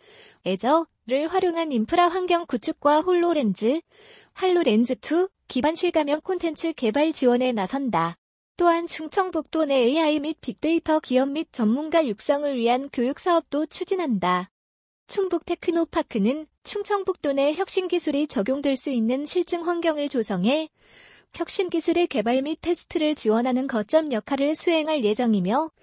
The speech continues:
여기서 개발된 기술은 충청북도 내 제조업 디지털화, 스마트 교육 등에 적용될 예정이다.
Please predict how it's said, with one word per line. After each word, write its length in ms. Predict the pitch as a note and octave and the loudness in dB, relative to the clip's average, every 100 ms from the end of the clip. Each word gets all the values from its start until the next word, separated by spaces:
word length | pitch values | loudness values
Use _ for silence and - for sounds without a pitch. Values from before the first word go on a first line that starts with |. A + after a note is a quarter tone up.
| _ - - _ - | _ -20 -20 _ -2
여기서 420 | G3+ D#4 D#4+ E4 | 0 0 0 0
개발된 540 | C#4 A3+ D4 D#4+ D#4+ | 0 2 2 0 -2
기술은 500 | D4+ A#3+ B3+ C4 D4+ | -4 -2 2 2 0
충청북도 680 | - D#4+ D4+ G4+ F#4+ F#4 C#4+ | -6 -10 -4 -2 -2 -2 -2
내 160 | C4 C4+ | 2 0
제조업 480 | - G3 D#4 E4 - | 0 0 2 2 0
디지털화, 640 | A#3+ C4 A3 F#3+ A3+ E4+ - - - _ _ | -4 -4 -2 0 2 0 -4 -20 -20 _ _
스마트 500 | - D#4+ D4 - D4 | -6 -4 -2 -2 -2
교육 280 | - A#3+ - | -2 -4 -2
등에 240 | C#4+ C#4 | -4 -2
적용될 540 | C#4+ A#3+ G#3 C#4 D#4 C4 | -2 0 0 0 0 0
예정이다. 680 | G#3 D4 C#4 F#3 E3+ E3+ | 0 -2 -2 -4 -4 -4